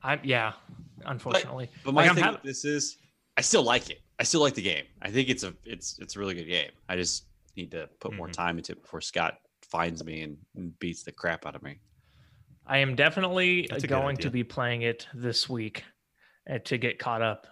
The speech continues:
Speaker 1: and,
Speaker 2: Yeah, I
Speaker 1: and
Speaker 2: need
Speaker 1: make
Speaker 2: to.
Speaker 1: progress.
Speaker 2: I
Speaker 1: I,
Speaker 2: will be
Speaker 1: uh,
Speaker 2: tonight.
Speaker 3: Yeah.
Speaker 1: I, my life
Speaker 3: Okay.
Speaker 1: decisions of trying to find a new job, uh, which I will admit is very privileged.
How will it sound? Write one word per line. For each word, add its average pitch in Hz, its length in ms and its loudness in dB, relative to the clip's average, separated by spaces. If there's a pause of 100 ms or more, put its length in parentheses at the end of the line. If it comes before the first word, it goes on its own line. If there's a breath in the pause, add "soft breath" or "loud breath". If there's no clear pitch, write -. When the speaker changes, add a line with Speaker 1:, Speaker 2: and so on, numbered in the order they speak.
Speaker 1:
and, 113 380 -6
Speaker 2:
Yeah, 95 140 -6
I - 20 -2
Speaker 1:
and 113 80 -2
Speaker 2:
need 113 60 -4
Speaker 1:
make 110 160 0
Speaker 2:
to. - 80 -12
Speaker 1:
progress. 120 580 -6 (460)
Speaker 2:
I 135 220 4
Speaker 1:
I, - 20 10
Speaker 2:
will 214 120 12
be 151 120 8
Speaker 1:
uh, 113 40 6
Speaker 2:
tonight. 101 420 -2 (200)
Speaker 3:
Yeah. 90 200 -4 (760)
Speaker 1:
I, 131 260 2
my 127 600 4
life 123 260 2
Speaker 3:
Okay. 120 80 -6
Speaker 1:
decisions 117 800 0
of 120 360 2 (460)
trying 123 260 0
to 117 60 2
find 113 240 -4
a 110 40 -6
new 113 180 -4
job, 110 500 -4 (580)
uh, 113 260 -2
which 120 360 -4 (880)
I 127 120 4
will 196 180 2
admit 180 240 2
is 147 120 2
very 147 300 2
privileged. 160 720 0